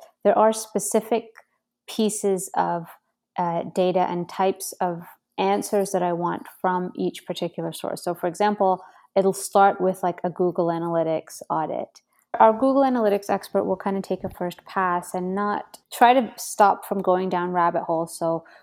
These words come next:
whether it's with acquisition channels or exploring keywords or search terms, that'll all come in, like, the second pass. But we really want to keep the, the quantitative data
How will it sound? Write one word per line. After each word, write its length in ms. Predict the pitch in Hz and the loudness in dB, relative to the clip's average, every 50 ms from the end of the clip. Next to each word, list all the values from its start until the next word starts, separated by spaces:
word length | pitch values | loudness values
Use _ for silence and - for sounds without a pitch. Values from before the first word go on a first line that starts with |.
| _ _ | _ _
whether 280 | - 185 185 175 185 175 | -2 -2 0 0 0 0
it's 240 | 175 180 - - | -2 -2 -4 -4
with 120 | 185 180 180 - | -6 -4 -2 -2
acquisition 640 | 170 175 180 - 202 196 226 220 220 - 220 214 | -2 -2 -2 -6 -2 0 0 0 0 -2 -4 -6
channels 720 | 202 - 208 196 196 196 196 190 190 185 185 185 180 - - - - - _ _ _ | -4 -4 -4 -4 -2 -2 -2 -2 0 0 -2 -2 -4 -8 -14 -20 -20 -20 _ _ _
or 300 | 196 180 185 180 175 170 - | 0 0 0 0 0 -2 -4
exploring 880 | - 190 - - - - - 190 190 185 185 185 185 185 180 180 180 - _ _ _ _ _ - - - | -4 -8 -8 -12 -18 -8 -4 -2 -2 0 0 -2 -4 -4 -4 -6 -8 -10 _ _ _ _ _ -20 -18 -18
keywords 800 | - - 269 254 247 214 214 208 208 202 196 196 190 190 180 - | -4 0 0 2 4 4 6 6 6 6 4 4 2 0 0 -4
or 100 | 180 185 | -6 -6
search 540 | 180 - - - 226 214 208 - - - - | -6 -6 -2 0 0 0 0 -2 -8 -10 -8
terms, 380 | - 202 196 190 190 190 185 - - - _ _ - | -6 -4 -2 -2 -2 -2 -4 -6 -10 -18 _ _ 6
that'll 180 | 214 220 240 | 6 6 8
all 140 | 240 226 220 | 6 4 4
come 280 | 226 - 202 190 190 190 | 2 0 -2 -2 0 -2
in, 120 | 190 180 | -2 -2
like, 160 | 180 175 175 - | -2 -4 -4 -6
the 80 | - 170 | -8 -6
second 440 | - - 180 175 - - 170 170 | -2 -2 -2 -2 -2 -6 -8 -8
pass. 420 | - - 175 170 165 165 160 - - _ | -6 -4 -4 -2 -2 -4 -6 -10 -2 _
But 280 | 185 180 175 - - - _ _ _ _ _ _ - | 2 2 2 0 -4 -12 _ _ _ _ _ _ -2
we 120 | 233 214 | 0 4
really 300 | 208 226 247 262 269 269 | 6 8 8 8 8 6
want 160 | 262 240 220 | 4 4 2
to 60 | 208 208 | 0 -2
keep 320 | - - 202 190 - - | -2 -2 -4 -4 -2 0
the, 320 | - 190 190 190 190 - - | 2 4 4 4 2 0 -2
the 220 | 180 202 190 180 - _ _ _ _ - | -2 -2 -4 -4 -8 _ _ _ _ -14
quantitative 920 | - - - 208 196 202 208 - 226 - - 214 196 185 185 180 170 - | -6 2 2 2 4 2 0 -4 -4 -2 0 0 2 2 0 -2 -2 -2
data 480 | - 180 180 180 175 180 175 175 175 | -2 -2 0 0 0 0 0 -2 -2